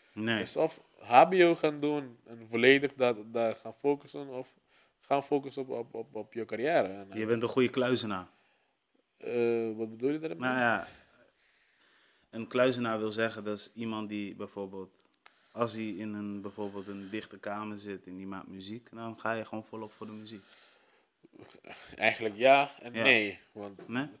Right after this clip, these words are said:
Speaker 2: want,
Speaker 1: Ja,
Speaker 2: want
Speaker 1: sorry voor de onderbreking, hoor, maar
Speaker 2: Nee, nee, nee, nee, nee, nee.
Speaker 1: Ah, oké.
Speaker 2: Ehm, op zich, ja, ik, ik kan, ik,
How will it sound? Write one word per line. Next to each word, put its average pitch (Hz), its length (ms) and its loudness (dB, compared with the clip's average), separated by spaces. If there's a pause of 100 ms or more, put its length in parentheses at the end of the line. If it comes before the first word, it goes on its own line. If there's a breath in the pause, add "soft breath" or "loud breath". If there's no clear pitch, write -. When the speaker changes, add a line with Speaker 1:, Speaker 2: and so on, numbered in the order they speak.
(460 soft breath)
Speaker 2:
want, 117 300 2
Speaker 1:
Ja, 110 60 -8
Speaker 2:
want - 40 -14 (160)
Speaker 1:
sorry 127 300 4
voor 123 120 0
de 120 60 2
onderbreking, 113 600 4
hoor, 147 120 0
maar 120 260 0
Speaker 2:
Nee, 208 180 12
nee, 240 120 12
nee, 240 120 10
nee, 220 120 8
nee, 190 140 4 (280)
nee. 151 80 -6
Speaker 1:
Ah, 160 120 -8
oké. 143 180 -12 (680 soft breath)
Speaker 2:
Ehm, 120 380 -2 (300)
op 113 240 -10
zich, 139 340 8
ja, 139 340 12
ik, 104 220 -6
ik 98 120 -18
kan, 123 240 -2
ik, - 280 -16